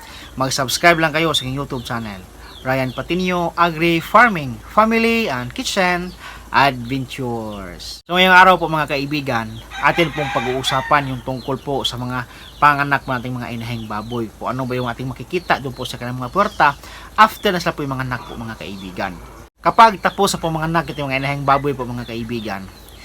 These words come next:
yung kanilang pong tiyan po o yung kanilang pong matres, yung kanilang pong uterus ay dahan-dahan po yung liliit hanggang babalik po sa normal po, mga kaibigan.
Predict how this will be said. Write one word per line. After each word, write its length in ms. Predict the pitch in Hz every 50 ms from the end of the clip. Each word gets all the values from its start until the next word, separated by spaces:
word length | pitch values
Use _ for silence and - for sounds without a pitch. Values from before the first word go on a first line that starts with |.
| - - - - -
yung 240 | 170 196 202 185 -
kanilang 240 | 208 202 202 202
pong 160 | - 185 185 170
tiyan 320 | - - 180 170 170 170
po 320 | 160 - 160 156 156 156
o 80 | 139 123
yung 160 | 123 123 120
kanilang 240 | 127 131 139 139 -
pong 160 | 139 135 143
matres, 560 | 165 175 - 175 165 156 160 151 - - -
yung 80 | - 113
kanilang 240 | - 120 127 123 -
pong 160 | 127 127 131
uterus 560 | 123 - 185 175 165 143 139 131 - - -
ay 160 | 180 185 175 170 - - - _ - - - - -
dahan-dahan 720 | 143 190 202 208 202 196 190 175 190 175 185 180 170 156
po 80 | - 170
yung 160 | 156 151 147
liliit 400 | 139 135 123 123 110 139 135 - - - - - - - - -
hanggang 480 | - 208 220 220 190 185 180 175 175 170 - - - - - -
babalik 480 | 151 170 180 165 170 170 165 165 147 -
po 160 | - 143 139
sa 80 | 143 147
normal 400 | 139 127 127 135 131 127 123 117
po, 160 | - 120 -
mga 240 | 107 110 110 104 -
kaibigan. 560 | 85 92 95 92 92 92 92 113 110 104